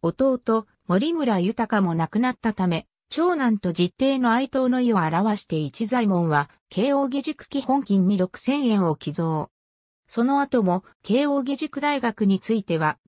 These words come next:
三田大講堂の建設や日吉大植樹資金寄付に尽力、慶応義塾特選塾員となった。他、東京工業大学、早稲田大学、日本女子大学、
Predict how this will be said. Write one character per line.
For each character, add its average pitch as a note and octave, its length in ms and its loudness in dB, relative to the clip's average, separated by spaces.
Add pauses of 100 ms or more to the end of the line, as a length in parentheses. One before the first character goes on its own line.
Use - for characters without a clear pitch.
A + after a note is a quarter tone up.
(120)
三 F3 100 0
田 C4+ 140 -2
大 C4+ 220 -2
講 C#4+ 260 2
堂 G#3+ 220 2
の F3 120 0
建 G3 220 -2
設 B3+ 320 -4
や A#3+ 180 0
日 G#3+ 220 0
吉 B3+ 220 -2
大 A#3+ 200 0
植 F#3+ 320 -4
樹 A3 160 -2
資 - 180 -6
金 C4+ 240 -2
寄 G3+ 160 -4
付 F3+ 140 -2
に D#3+ 200 0 (200)
尽 G3 220 0
力、 A#3+ 380 0 (240)
慶 C4+ 200 2
応 C#4+ 120 2
義 C#4+ 180 -2
塾 D4 260 -8
特 - 240 -6
選 C4+ 280 -4
塾 C4 260 -2
員 G#3+ 200 2
と D#3 120 -2
な D3+ 140 0
っ - 40 -12 (100)
た。 - 160 -10 (840)
他、 G3+ 400 0 (260)
東 C#4+ 220 0
京 C#4+ 240 0
工 C#4+ 240 0
業 G3+ 280 2
大 F3+ 220 0
学、 E3+ 360 -4 (240)
早 E3+ 80 0
稲 B3+ 180 -2
田 D4 140 2
大 C#4 180 2
学、 G3 380 -2 (200)
日 F#3+ 140 2
本 C4+ 300 -2
女 C#4+ 140 -2
子 G#3+ 140 -6
大 F#3+ 200 2
学、 E3+ 340 -2